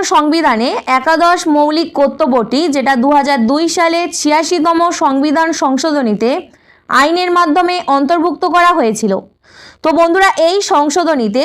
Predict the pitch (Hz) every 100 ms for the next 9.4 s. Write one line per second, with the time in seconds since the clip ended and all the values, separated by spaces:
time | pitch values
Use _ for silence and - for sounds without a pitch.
0 | 415 320 294 311 359 311 370 - 294 240
1 | 339 339 339 349 277 320 320 349 339 311
2 | 320 226 247 381 - - - - - 349
3 | 349 370 370 349 285 359 - 302 277 311
4 | 330 262 233 226 302 - 277 294 302 294
5 | 285 359 370 330 311 311 359 - 311 311
6 | 339 330 339 302 262 254 214 320 269 277
7 | 269 339 339 339 311 220 202 - _ _
8 | _ _ _ _ _ _ _ _ - 339
9 | 339 349 359 403